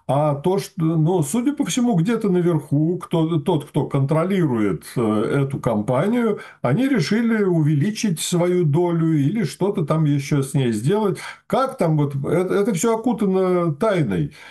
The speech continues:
И то, что цен-, цена на нефть, э, падает, ну, сегодня уже понятно, что не падает, а держится в одном таком коридоре,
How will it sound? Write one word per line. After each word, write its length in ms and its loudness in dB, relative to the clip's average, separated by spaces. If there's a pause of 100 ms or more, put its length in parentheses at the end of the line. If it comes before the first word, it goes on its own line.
(200)
И 300 2 (220)
то, 120 2
что 480 0
цен-, 320 -2
цена 300 0
на 140 0
нефть, 380 0
э, 200 0
падает, 540 0
ну, 340 2
сегодня 380 0
уже 160 2
понятно, 400 0
что 160 -2
не 100 2
падает, 400 0
а 100 2
держится 520 0
в 520 0
одном 400 0
таком 300 -2
коридоре, 680 0